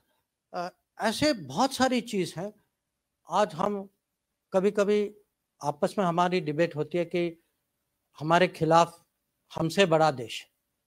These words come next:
अब ये याद रखिएगा कि पांडव जो हैं, पांडव कौरव की प्रोपोर्शन जो थी वो सेवन to इलेवन थी कि वो छोटी फौज थी उनके पास,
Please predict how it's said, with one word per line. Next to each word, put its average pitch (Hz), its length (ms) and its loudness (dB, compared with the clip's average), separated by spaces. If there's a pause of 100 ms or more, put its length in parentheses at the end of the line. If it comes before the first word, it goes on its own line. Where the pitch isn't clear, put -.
(600)
अब 165 140 0
ये 214 240 8
याद 185 340 6
रखिएगा 190 420 0 (340)
कि - 600 -8 (260)
पांडव 190 340 6
जो 180 160 2
हैं, 117 160 -10 (1600)
पांडव 196 360 6
कौरव 202 420 4
की 220 160 -2
प्रोपोर्शन 190 580 0
जो 185 140 -2
थी 214 180 -2
वो 220 120 0
सेवन 202 480 2
to - 260 0
इलेवन 175 280 4
थी 180 180 -10 (520)
कि 190 60 0
वो 202 140 8
छोटी 208 380 4
फौज 202 400 4
थी 165 80 -6
उनके 139 180 -10
पास, - 360 -18